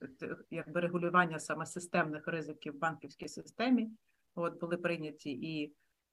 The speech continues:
е, нові закони, от, і загалом, е, ну, суттєво, е,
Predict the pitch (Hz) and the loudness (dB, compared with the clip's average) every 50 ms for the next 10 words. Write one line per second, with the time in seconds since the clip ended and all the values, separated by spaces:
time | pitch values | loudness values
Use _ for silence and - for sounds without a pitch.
0 | _ _ - 165 165 165 160 156 151 165 170 165 165 151 - 160 160 160 - 214 | _ _ -4 0 0 2 2 2 2 0 2 2 2 2 2 0 -2 0 2 4
1 | 240 269 254 247 226 214 214 208 - - 185 175 170 170 175 - - 180 170 175 | 6 10 10 10 10 8 6 0 -4 -2 -2 -2 -2 -4 -6 -6 -6 -4 -2 -2
2 | 160 160 170 165 175 175 175 165 147 - - 170 160 160 156 156 156 151 151 151 | -2 0 0 2 2 2 2 0 -4 -6 -6 -6 -4 -4 -4 -4 -4 -2 -4 -4
3 | 151 - - _ - - 170 175 151 135 131 - - - - - 185 185 - - | -6 -8 -10 _ -10 -10 -8 -8 -10 -12 -14 -16 -18 -14 -10 -8 -8 -2 4 6
4 | 208 196 190 190 156 156 | 8 8 8 6 2 -2